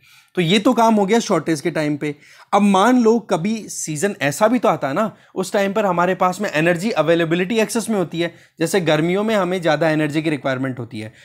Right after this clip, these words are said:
हम बिजली ज़्यादा कंज्यूम करते हैं, चाहे कूलर चलाएं, चाहे पंखे चलाएं, चाहे एसी चलाएं, ठीक है।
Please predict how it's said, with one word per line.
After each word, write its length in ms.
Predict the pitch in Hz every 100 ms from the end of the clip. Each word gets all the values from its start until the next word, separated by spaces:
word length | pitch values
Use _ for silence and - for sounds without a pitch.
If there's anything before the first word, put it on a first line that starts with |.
| -
हम 180 | 160 170
बिजली 260 | 160 151 185
ज़्यादा 240 | 165 160
कंज्यूम 360 | 165 147 147 151
करते 220 | 147 143
हैं, 80 | 139
चाहे 120 | 147
कूलर 300 | 151 151 170
चलाएं, 280 | 170 160 165
चाहे 140 | 175
पंखे 300 | 156 135 143
चलाएं, 260 | 131 139 143
चाहे 240 | 160 135
एसी 200 | 131 147
चलाएं, 360 | 131 107 101 101 _ _ _ -
ठीक 160 | 220
है। 120 | 185